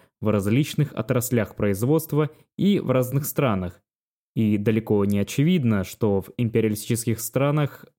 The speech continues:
производительность растет быстрее, чем где-либо еще. С точки зрения повышения прибыли, аутсорсинг производств в страны с дешевой рабочей силой становится все более предпочтительной альтернативой внутренним инвестициям в новые,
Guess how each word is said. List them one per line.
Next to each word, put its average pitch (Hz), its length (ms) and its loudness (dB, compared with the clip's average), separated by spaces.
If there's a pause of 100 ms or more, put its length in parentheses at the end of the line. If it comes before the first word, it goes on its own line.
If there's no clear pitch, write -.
производительность 120 640 -2
растет 117 300 0
быстрее, 127 460 0
чем 131 260 -2
где-либо 104 440 0
еще. 117 500 -2 (1300)
С - 140 -14
точки 113 340 0
зрения 101 480 2
повышения 104 680 0
прибыли, 113 580 2
аутсорсинг 101 760 0
производств 101 720 0
в - 40 -12
страны 98 560 -2
с 107 80 -4
дешевой 110 440 0
рабочей 98 400 0
силой 113 420 2
становится 113 560 0
все 120 220 -2
более 110 340 2
предпочтительной 110 800 -2
альтернативой 117 800 0
внутренним 113 540 2
инвестициям 107 840 -2
в 110 60 -4
новые, 101 460 2